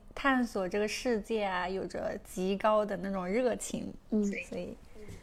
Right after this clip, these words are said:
Speaker 1: 就很多人说射手，射手座男生就很爱玩嘛，什么渣男，<laughs> 渣男最多的就是射手座，你知道吧？
Speaker 2: 哦，对，我，我这个有听说。<laughs> 嗯，然后那水瓶座是风象星座，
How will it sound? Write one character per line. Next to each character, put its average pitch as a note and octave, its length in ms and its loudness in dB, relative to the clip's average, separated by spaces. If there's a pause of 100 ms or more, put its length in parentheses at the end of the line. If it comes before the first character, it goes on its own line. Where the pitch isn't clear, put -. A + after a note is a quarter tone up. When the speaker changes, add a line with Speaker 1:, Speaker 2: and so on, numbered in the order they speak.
(440)
Speaker 1:
就 A#3+ 100 8
很 A#3 160 6
多 G#3 100 4
人 A3+ 140 4
说 A3+ 140 6
射 B3+ 200 4
手， A3+ 200 0
射 B3+ 200 4
手 A3+ 160 4
座 G3+ 220 2
男 F#3 260 -2
生 G3+ 220 0
就 A3 100 -2
很 G#3 200 -4
爱 G3 160 0
玩 F3 260 2
嘛， F#3 160 0
什 F#3 100 -6
么 F#3 100 -2
渣 A3+ 340 2
男， A3 200 0 (220)
<laughs> B4 260 12
渣 A3+ 220 4
男 F#3 300 2
最 A3 240 4
多 F#3+ 200 6
的 F#3 60 2
就 G#3 160 4
是 G3+ 80 4
射 G#3 240 6
手 F#3+ 240 4
座， G3 240 4
你 F#3 80 0
知 - 80 -10
道 F3+ 160 4
吧？ E3+ 100 -2 (600)
Speaker 2:
哦， B3 140 12
对， A3 280 8
我， G3+ 220 10 (180)
我 G#3 140 10
这 F#4 280 10
个 E3+ 140 8
有 D3+ 200 4
听 G3 260 4
说。 A#3 340 10 (540)
<laughs> - 560 -18
嗯， G3+ 260 4 (460)
然 G3+ 160 6
后 A#3+ 380 4 (340)
那 D4 180 8
水 F#3 200 8
瓶 G3+ 260 2
座 B3+ 140 12
是 A#3+ 120 8
风 A#3+ 240 0
象 G#3+ 200 6
星 E3+ 280 -6
座， - 400 2